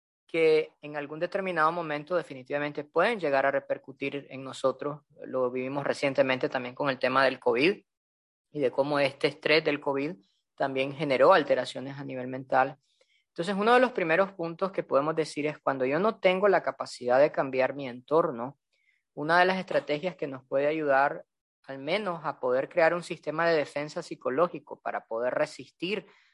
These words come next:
ante la presión externa es aprender y evaluar cómo estoy interpretando las crisis y las necesidades que hay alrededor de mí. El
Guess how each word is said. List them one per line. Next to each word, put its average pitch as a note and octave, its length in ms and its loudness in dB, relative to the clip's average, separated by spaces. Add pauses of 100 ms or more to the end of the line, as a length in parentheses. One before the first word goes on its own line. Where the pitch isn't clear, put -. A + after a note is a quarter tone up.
(120)
ante C3 240 -6
la C3 160 2
presión C#3 400 -6
externa D#3 680 2 (440)
es F3 220 4 (160)
aprender D#3+ 840 0 (120)
y F3+ 140 -2
evaluar D#3+ 480 4
cómo F3 220 -8
estoy D#3+ 420 -10
interpretando E3+ 1000 -2 (480)
las C#3+ 240 0
crisis G3 640 -2
y D3 120 -4
las D3 160 0
necesidades D3 600 2
que D3+ 100 -4
hay D3 80 2
alrededor C#3 480 0
de B2+ 100 -10
mí. D3 260 -8 (720)
El E3+ 380 0